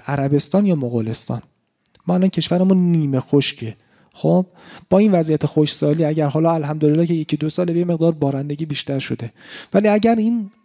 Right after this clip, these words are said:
خشکسالی ادامه پیدا می‌کرد و ما این آب رو اینجوری مصرف می‌کردیم، اصرافش می‌کردیم،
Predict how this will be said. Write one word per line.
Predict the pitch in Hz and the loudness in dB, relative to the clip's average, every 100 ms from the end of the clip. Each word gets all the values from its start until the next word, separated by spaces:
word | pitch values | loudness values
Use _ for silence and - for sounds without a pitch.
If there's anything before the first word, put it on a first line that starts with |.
| _ | _
خشکسالی | - 165 151 160 156 170 | 2 2 4 2 2 2
ادامه | 170 151 156 | 0 0 -2
پیدا | 143 127 117 | -2 -2 -4
می‌کرد | 117 117 113 _ - - - 156 | -6 -10 -12 _ -20 -20 -4 2
و | 180 | 4
ما | 185 220 - | 6 4 4
این | 208 208 | 2 4
آب | 185 202 180 | 6 6 6
رو | 160 | 2
اینجوری | 147 147 139 | 0 2 2
مصرف | 139 135 - 135 - | 2 -2 -4 -6 -4
می‌کردیم، | 139 139 131 135 147 | -4 -2 -4 -2 -4
اصرافش | 131 147 131 139 139 | -4 -4 -4 -4 -6
می‌کردیم، | 135 135 139 151 214 | -4 -2 -2 0 0